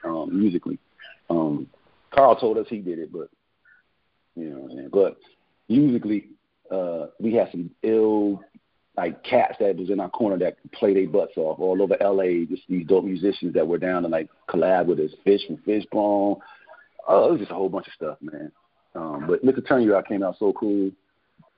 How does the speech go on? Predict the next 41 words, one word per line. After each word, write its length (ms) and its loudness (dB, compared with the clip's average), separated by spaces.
And, 160 -4
um, 380 -4
the 100 2
label 280 4
just 200 -4
didn't, 320 -4
I 160 -6
don't 360 -4
know, 120 -2
the 180 0
A 100 0
and 100 0
Rs, 380 0
they 120 -8
didn't 260 -16
really, 300 -14
they 60 -10
wasn't 300 -4
feeling 260 0
us. 160 -8
When 140 -4
we 60 2
got 160 4
to 60 -6
M 160 -8
C 100 -4
A, 40 0
they 80 -2
really 180 -2
wasn't 260 -4
feeling 240 -2
us, 140 -12
man. 280 -8
And 180 -10
it 120 -4
just 160 -2
kinda 240 0
ended 240 4
up, 160 2
you 120 -6
know, 320 -8